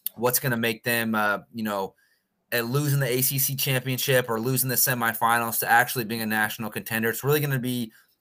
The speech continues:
to see how Klubnik at quarterback and the play calling from Riley can, can, um, you know, go ahead here and, and, and take them to that next level. 'Cause we know they're gonna be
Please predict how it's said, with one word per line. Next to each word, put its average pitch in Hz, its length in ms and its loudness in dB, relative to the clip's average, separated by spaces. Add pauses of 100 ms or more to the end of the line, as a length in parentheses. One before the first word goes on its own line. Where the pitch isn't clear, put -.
(160)
to 135 80 -2
see 131 220 2
how 120 420 4 (420)
Klubnik 147 460 4
at 131 160 4
quarterback 131 480 0
and 120 100 -2
the 110 40 -6
play 127 260 0
calling 113 360 0
from 107 220 -6
Riley 107 320 0
can, 101 380 -10
can, 95 400 -8
um, 87 320 -6
you 98 80 -10
know, 98 80 -8
go 107 200 -2
ahead 101 220 -2
here 101 280 -2
and, 90 140 -4
and, 90 240 -8
and 87 220 -10
take - 260 -4
them 101 140 -6
to 101 120 -8
that 87 180 -4
next 90 240 -4
level. 85 220 -4
'Cause 90 180 -8 (340)
we 165 160 2
know 139 220 6
they're 123 120 6
gonna 117 200 2
be 110 320 0